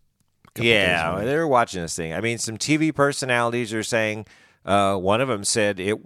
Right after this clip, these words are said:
Speaker 2: you know, the main line won't even come through till f-, like, four A M Thursday. I thought, "That's really late." But then the National Weather Service says there's a window between eight P M and one A M that that can come through.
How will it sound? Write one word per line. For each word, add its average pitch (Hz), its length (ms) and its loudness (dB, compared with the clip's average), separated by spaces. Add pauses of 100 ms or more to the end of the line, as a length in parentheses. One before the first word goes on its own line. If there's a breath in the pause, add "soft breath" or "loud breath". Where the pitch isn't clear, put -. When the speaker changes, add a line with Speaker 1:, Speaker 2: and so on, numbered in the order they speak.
(420)
Speaker 2:
you 107 140 -4
know, 101 120 -2
the 95 100 0
main 107 260 0
line 107 420 -2
won't 107 200 0
even 101 180 -4
come 98 340 -8 (120)
through 107 240 -2
till 95 220 -6
f-, - 260 -20
like, 92 200 -6
four 117 400 -2
A 101 300 -4
M 107 160 -6
Thursday. 120 640 -4
I 127 60 -2
thought, - 320 -4
"That's 165 320 -4
really 82 540 -4
late." 90 480 -6 (360 loud breath)
But 117 140 0
then 104 160 0
the 90 80 -4
National 85 380 -6
Weather 175 340 2
Service 82 720 -6 (420 soft breath)
says 120 440 2
there's 120 180 0
a 110 80 2
window 120 320 2
between 92 420 -6
eight 87 280 -8
P 90 200 -10
M 104 240 -4
and 101 160 -10
one 90 240 -4
A 107 320 -4
M 101 220 -4
that 98 140 -8
that 85 200 -4
can - 160 -20
come 87 240 -10
through. 87 680 -2